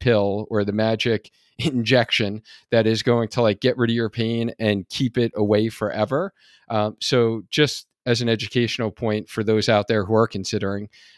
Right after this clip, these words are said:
um, prolotherapy, or, um, you could have a couple of different procedures nowadays, um, that are done kinda in this realm.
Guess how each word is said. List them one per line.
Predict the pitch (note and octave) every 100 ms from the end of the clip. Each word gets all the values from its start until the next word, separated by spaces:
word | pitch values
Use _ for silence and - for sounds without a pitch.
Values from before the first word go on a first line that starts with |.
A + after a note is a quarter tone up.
| -
um, | G#2 G2 G2
prolotherapy, | - C#3 B2+ A#2+ A#2+ A#2+ A2+ A#2+ A#2 A2+ A2+
or, | - G2 G2+ G2 G2 G2 _ _ _
um, | G2+ G2 F#2+ G2 _
you | A2
could | A2 D3+
have | C#3 A2+
a |
couple | A2 B2 G#2 G#2+
of |
different | F#2+ A2+ B2+ G#2+
procedures | - - A#2+ A2+ A#2+ A#2+ A2+
nowadays, | A#2+ A#2 A#2 A#2 A#2+ C3 - -
um, | G#2 G2+ G#2
that | G2+ G2+
are | G2+
done | F#2+ G#2+ G#2 G#2 G#2+
kinda | - G#2 G#2
in | G#2+ G#2
this | G#2 -
realm. | G#2 G2+ A#2 D3+